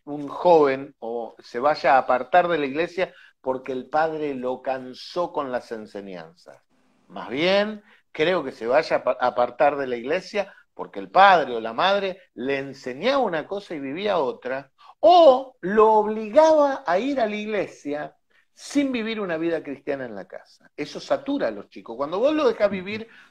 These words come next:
como quiera, está todo el día en la semana, hace lo que quiere, no le, no te importa nada, no te preocupás por él,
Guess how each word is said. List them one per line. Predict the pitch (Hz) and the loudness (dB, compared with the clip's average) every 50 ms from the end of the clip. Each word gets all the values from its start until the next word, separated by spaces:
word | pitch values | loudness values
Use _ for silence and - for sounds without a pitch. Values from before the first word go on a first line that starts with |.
| _ | _
como | - 170 180 170 180 165 | -4 -2 -2 0 -2 -4
quiera, | 165 151 120 98 87 87 82 - _ _ _ _ _ _ _ | -4 -6 -6 -6 -6 -8 -12 -14 _ _ _ _ _ _ _
está | - 120 - - 170 170 | -16 -6 -2 -2 -2 0
todo | - 208 202 190 | 2 2 2 2
el | 185 185 | 0 -2
día | 180 185 | -2 -4
en | 185 180 | -4 -4
la | 170 160 | -6 -8
semana, | - - 156 165 165 160 160 | -8 -8 -10 -8 -8 -8 -10
hace | 151 - - 147 | -10 -10 -10 -8
lo | 143 139 120 | -8 -8 -8
que | 127 123 123 | -10 -12 -14
quiere, | - 123 123 123 123 120 117 113 117 | -12 -10 -8 -6 -6 -6 -6 -8 -10
no | 120 139 135 | -10 -8 -8
le, | 135 135 127 131 - - | -8 -8 -10 -12 -14 -14
no | 143 151 147 | -12 -12 -10
te | - 143 | -10 -12
importa | 135 - - 135 135 135 - 120 | -10 -6 -6 -6 -6 -6 -6 -8
nada, | 120 127 127 127 123 120 131 | -6 -6 -6 -4 -4 -4 -4
no | 160 190 202 | -6 -8 -8
te | - 202 | -8 -8
preocupás | 156 143 127 - 127 - - 123 - | -8 -8 -8 -8 -8 -6 -6 -8 -6
por | - 123 113 113 | -4 -4 -2 -2
él, | 113 113 104 | -2 -4 -4